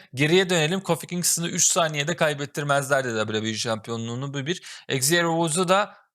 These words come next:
Survivor Series'de ilk elenen yapmazlardı. Yanlış hatırlamıyorsam ilk elenen so-, şey olmuştu. Xavier Woods olmuştu. King of the Ring anasını satayım. Eskiden King of the Ring olunca şirketin başına geçiyordun. Stone Cold Steve Austin oluyordun. Veya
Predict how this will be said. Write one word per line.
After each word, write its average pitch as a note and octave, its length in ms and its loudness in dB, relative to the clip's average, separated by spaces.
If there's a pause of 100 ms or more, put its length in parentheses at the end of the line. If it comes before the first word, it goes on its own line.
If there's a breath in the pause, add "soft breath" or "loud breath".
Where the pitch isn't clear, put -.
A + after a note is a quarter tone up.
(120)
Survivor E3 440 4
Series'de E3+ 480 0
ilk F#3 240 0
elenen F3 380 2
yapmazlardı. D#3 760 2
Yanlış C3 300 2
hatırlamıyorsam F3+ 560 0
ilk F#3 160 -2
elenen F3 300 2
so-, - 380 -4
şey - 160 -2
olmuştu. C3 380 -4
Xavier D3 220 -2
Woods F3 180 -2
olmuştu. B2+ 360 0
King F#3+ 300 2
of F3 140 2
the E3+ 60 -2
Ring E3 240 2
anasını B2+ 340 2
satayım. A2 380 -4 (400 loud breath)
Eskiden F3+ 560 2
King F3+ 220 -2
of F3+ 120 2
the E3+ 60 -2
Ring F3+ 180 0
olunca G3 640 0 (140)
şirketin E3+ 680 0
başına E3+ 320 2
geçiyordun. A#2+ 600 0
Stone D3+ 340 2
Cold D#3 160 2
Steve D#3+ 300 0
Austin E3 260 -2
oluyordun. B2 380 -2
Veya F3+ 380 4